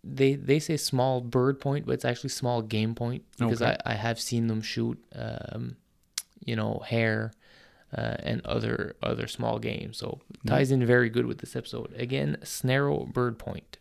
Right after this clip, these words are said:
Speaker 1: Very
Speaker 2: And
Speaker 1: cool.
Speaker 2: yeah, and we're also looking at, like, a, a pretty advantage, uh, price point too. Like, when you're looking at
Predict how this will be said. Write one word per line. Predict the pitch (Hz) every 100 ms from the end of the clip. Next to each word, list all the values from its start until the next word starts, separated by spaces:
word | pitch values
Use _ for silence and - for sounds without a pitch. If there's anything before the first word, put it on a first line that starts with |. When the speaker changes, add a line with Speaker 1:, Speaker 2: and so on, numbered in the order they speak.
| -
Speaker 1:
Very | - 139
Speaker 2:
And | 117
Speaker 1:
cool. | - - -
Speaker 2:
yeah, | 135 156 190
and | 123 120
we're | 151
also | 190 -
looking | 113 - 113
at, | 101 -
like, | 113 -
a, | 104 101 117 - 104 -
a | 123
pretty | 170 180 131 110 - -
advantage, | 120 104 110 117 127 120 107 - -
uh, | 113 107 104 104
price | - 127
point | - 113 104
too. | 143 117 - - - - -
Like, | 127 123
when | - 131 147
you're | 143
looking | 165 170
at | 131 107 107 -